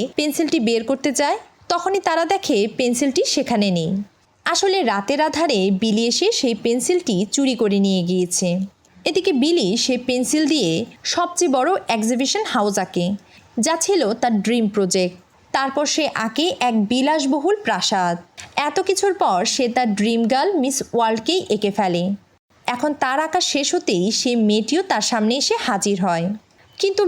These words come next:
মিস ওয়ার্ল্ড যখন জানতে পারে সে তাকে বিয়ে করতে চায়, তখনই সে বিলিকে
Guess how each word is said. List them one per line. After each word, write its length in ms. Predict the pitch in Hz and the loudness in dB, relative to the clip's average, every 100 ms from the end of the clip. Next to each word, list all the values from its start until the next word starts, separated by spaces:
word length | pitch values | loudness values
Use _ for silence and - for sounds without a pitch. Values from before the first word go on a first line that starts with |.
| 285 | 2
মিস 260 | 254 302 | 2 0
ওয়ার্ল্ড 260 | - 403 381 | 0 0 2
যখন 220 | 403 403 392 | 0 0 0
জানতে 340 | 240 208 220 311 | 2 0 -2 0
পারে 260 | 349 240 185 | 0 2 2
সে 180 | 226 - 285 | 0 -2 0
তাকে 220 | 320 330 | 0 2
বিয়ে 260 | 202 202 220 | 2 2 0
করতে 280 | 247 285 320 | -2 -2 0
চায়, 260 | 330 320 466 - - - | 0 0 -2 -8 -10 -4
তখনই 340 | 349 359 403 | -2 0 0
সে 140 | 403 392 | 0 2
বিলিকে 400 | 240 285 370 381 | 2 2 2 0